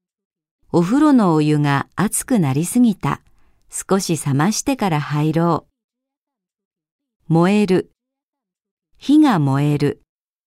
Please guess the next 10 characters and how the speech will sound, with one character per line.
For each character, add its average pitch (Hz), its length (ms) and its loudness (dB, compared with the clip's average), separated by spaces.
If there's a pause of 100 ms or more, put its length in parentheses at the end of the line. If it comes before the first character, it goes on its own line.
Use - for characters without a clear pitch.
(1160)
燃 165 220 2
や 202 160 0
す。 - 340 -4 (1040)
火 294 300 2
を 208 120 2
燃 131 260 0
や 165 140 -2
す。 - 360 -6 (1600)
沸 165 200 0
く。 - 340 -4